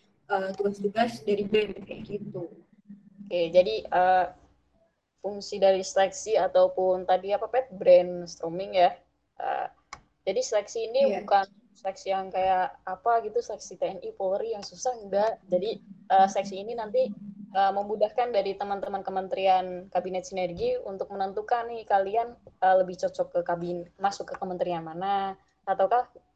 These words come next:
Speaker 2: atau sesuai dengan yang kalian daftarkan, atau memang,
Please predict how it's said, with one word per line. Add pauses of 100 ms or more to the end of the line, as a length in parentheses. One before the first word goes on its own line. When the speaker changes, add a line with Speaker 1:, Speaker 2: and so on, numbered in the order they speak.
(140)
Speaker 2:
atau (240)
sesuai
dengan (300)
yang
kalian
daftarkan,
atau
memang,